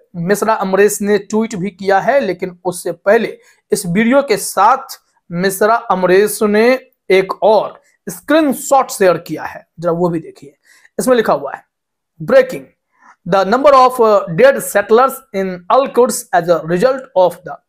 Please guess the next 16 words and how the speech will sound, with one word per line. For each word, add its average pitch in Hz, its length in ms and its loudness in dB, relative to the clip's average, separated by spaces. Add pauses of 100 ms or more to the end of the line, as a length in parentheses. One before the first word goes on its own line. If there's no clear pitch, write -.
(220)
heroic 277 360 2
resistance 190 680 -2
shooting 233 400 -6 (280)
operation 202 560 2
has 165 280 -2 (180)
risen 185 380 0
to 165 160 -10 (380)
two, 190 120 -6 (580)
with 180 220 0 (140)
seven 208 360 0 (140)
injured, 156 420 -4 (360)
including 254 500 2 (120)
three 269 260 0 (120)
in 165 220 -12
critical 190 540 0 (300)
condition।" 156 460 -6